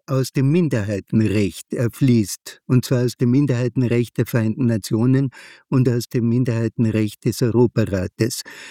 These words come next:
Das ist zwar nicht unmittelbar die Responsibility to Protect, aber es ist ein Ansatz, der historisch zugunsten von Herrn Bo, aber auch zugunsten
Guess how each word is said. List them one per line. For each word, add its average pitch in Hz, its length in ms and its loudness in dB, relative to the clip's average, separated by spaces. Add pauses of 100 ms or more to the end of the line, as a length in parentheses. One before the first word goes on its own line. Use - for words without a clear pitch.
(320)
Das 131 200 2
ist 160 280 -2
zwar 139 180 0
nicht 147 520 0
unmittelbar 139 920 2 (360)
die 117 240 2 (140)
Responsibility 127 1040 0
to 135 280 0
Protect, - 840 -2 (240)
aber 131 200 0
es 131 160 0
ist 165 280 0
ein 113 200 -2
Ansatz, 131 800 -2 (480)
der 127 480 2
historisch 135 1040 0 (380)
zugunsten 139 960 0
von 123 320 0
Herrn 107 460 0
Bo, 131 340 2
aber 117 360 -2
auch - 120 -8
zugunsten 127 800 0